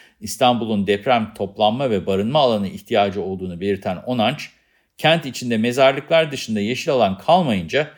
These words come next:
küçücük parkların yanı sıra viyadük altı, gökdelen avlusu, benzin istasyonu önü gibi çok riskli yerler toplanma alanı olarak gösteriliyor.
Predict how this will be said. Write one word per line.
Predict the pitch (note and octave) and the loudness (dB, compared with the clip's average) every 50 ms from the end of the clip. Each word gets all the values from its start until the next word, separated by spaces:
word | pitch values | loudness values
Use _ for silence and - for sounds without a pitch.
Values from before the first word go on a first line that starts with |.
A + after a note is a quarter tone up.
| _ _ _ _ _ _ | _ _ _ _ _ _
küçücük | - G3+ - F3 C#3+ B2+ A#2+ - - | -2 -2 -2 0 -4 -6 -8 -4 0
parkların | - C#3 C3 - - C3 A#2+ A2+ G#2+ G#2 | 2 2 2 2 0 -2 -2 0 0 -2
yanı | A2+ B2+ D#3+ D3+ | -2 -4 -4 -6
sıra | - - G#2+ A#2 D3 D#3+ - - - G#2+ | -6 -2 0 0 0 0 -2 -8 -8 0
viyadük | A2+ C#3 D3 D3 C3 - A2+ | 2 2 2 2 0 0 2
altı, | G2 F#2 E2 - - - A2 B2 D3 - _ _ _ _ _ | 2 2 2 0 -6 -8 -8 -8 -8 -10 _ _ _ _ _
gökdelen | - C#3 C#3+ C#3+ C#3+ - D3+ D3 D#3 D#3+ | 2 4 4 4 4 2 2 2 4 4
avlusu, | D3 A2+ F#2 F2 E2 E2+ - - - B2+ C#3 D3 - _ _ _ _ - | 4 4 4 2 0 -6 -12 -8 -6 -6 -6 -6 -8 _ _ _ _ 0
benzin | A#2+ B2+ C3 B2+ - F3+ | 0 2 2 0 -2 -4
istasyonu | D3 A2+ - - - G2 F2+ - - - G2 F#2+ G2 | -4 -6 -4 0 2 0 0 0 -4 -4 -4 -4 -4
önü | F#2 - B2+ D3 D#3+ | -4 -4 -4 -4 -4
gibi | C3 G2+ F#2 F#2+ B2+ E3 E3 - - _ _ _ _ _ _ | -4 -4 -2 0 0 0 0 -4 -12 _ _ _ _ _ _
çok | - - F3+ F3 F3+ - A2 | 0 2 2 2 0 -2 -2
riskli | A#2 A#2+ - - - - G#2+ | -2 -2 -2 -6 -6 -6 0
yerler | G#2 A2 A2+ A2 G#2+ A2+ C#3+ E3 E3 - | 4 4 4 4 4 4 2 2 0 -2
toplanma | - A2 G2+ - - A2 A2+ B2+ D3+ E3 | -4 -6 -4 0 2 2 2 4 2 0
alanı | C3 A#2 A2+ G#2+ G2+ G2 | 0 0 0 0 -2 -2
olarak | F2+ E2 E2 E2 D#2 - | -4 -6 -8 -10 -10 -12
gösteriliyor. | - D2+ - - - - D2+ C#2+ C#2+ C#2 B1+ A#1+ - - | -14 -14 -14 -12 -10 -10 -10 -10 -10 -12 -14 -14 -16 -20